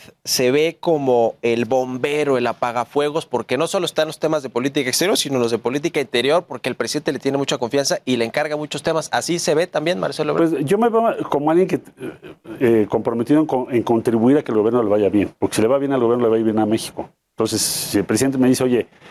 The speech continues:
Speaker 2: hay que ver, por ejemplo, el tema de vacunas", pues por supuesto que lo voy a ver. Hicimos todo lo que en nuestras manos estuvo para conseguirlas y así sucesivamente, eh, en todos los temas en los que yo pueda contribuir a que el gobierno sea exitoso, lo voy a hacer.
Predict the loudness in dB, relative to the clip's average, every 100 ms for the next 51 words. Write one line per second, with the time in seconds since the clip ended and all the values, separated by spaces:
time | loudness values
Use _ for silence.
0 | -6 -4 -2 0 0 0 0 0 -2 -2
1 | 0 0 0 0 0 -2 -4 -4 -4 -4
2 | -2 -2 -2 -6 -2 0 0 2 4 4
3 | 2 0 _ -20 -20 -20 -18 -6 -2 0
4 | 0 0 2 2 0 0 0 0 0 0
5 | -2 0 0 2 -2 0 0 2 2 2
6 | 2 0 0 -2 0 -2 0 0 2 2
7 | 0 -2 -6 _ -6 -2 0 0 -4 -2
8 | 0 2 0 0 0 0 0 0 -2 -2
9 | -2 2 0 2 -2 0 2 4 4 2
10 | 2 2 2 2 0 -2 -4 -4 -2 0
11 | -2 -4